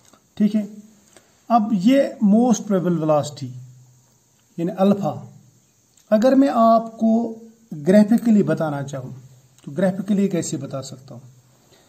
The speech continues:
मान लीजिए मैं graph बनाता हूँ, मैं लेता हूँ इस axis पे लेता हूँ मैं वेलोसिटी, वेलोसिटी।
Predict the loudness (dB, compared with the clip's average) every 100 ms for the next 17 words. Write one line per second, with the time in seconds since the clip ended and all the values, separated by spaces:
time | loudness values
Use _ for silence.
0 | _ _ _ _ -4 2 4 8 8 8
1 | 6 6 2 -4 -18 _ -4 -2 -2 -2
2 | 0 4 2 0 -4 -4 -6 -6 -6 -4
3 | -6 -8 -20 _ _ _ _ _ _ _
4 | _ _ _ _ _ _ _ _ _ _
5 | -4 -2 0 0 -2 -4 -6 -6 -4 -6
6 | -4 -6 -4 -4 -4 -6 -8 -6 -4 -4
7 | -6 -10 -20 -20 _ _ _ _ _ _
8 | -20 -20 _ _ _ _ _ _ _ _
9 | -12 -12 -12 -16 -20